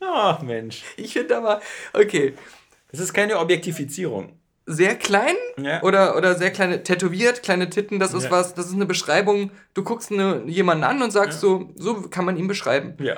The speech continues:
Speaker 2: Aber dieses, eine fünfundzwanzigjährige,
Speaker 1: Ja, der
Speaker 2: dieses <laughs> spezifische Alter, wie hat er das denn erkannt?
Speaker 1: Ja, der Laseraugen.
Speaker 2: Ja.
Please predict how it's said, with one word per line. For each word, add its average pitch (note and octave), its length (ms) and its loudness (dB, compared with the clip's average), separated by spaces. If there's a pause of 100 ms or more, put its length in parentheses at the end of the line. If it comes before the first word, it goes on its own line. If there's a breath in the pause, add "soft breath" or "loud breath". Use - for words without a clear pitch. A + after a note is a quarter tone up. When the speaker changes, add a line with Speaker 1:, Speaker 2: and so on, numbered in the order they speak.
(160 loud breath)
Speaker 2:
Aber G3+ 220 4
dieses, A3 440 0
eine G3+ 260 4
fünfundzwanzigjährige, E3 1200 2
Speaker 1:
Ja, D#3+ 160 0
der G2+ 140 2
Speaker 2:
dieses G#3 260 4
<laughs> - 140 0
spezifische C4+ 880 4
Alter, G3+ 680 6
wie G3 100 8
hat - 160 4
er E3+ 80 8
das C4 220 4
denn G3 140 6
erkannt? D#3 500 4
Speaker 1:
Ja, B2 40 -6 (140)
der - 20 -6
Laseraugen. G2 640 -4
Speaker 2:
Ja. - 440 -2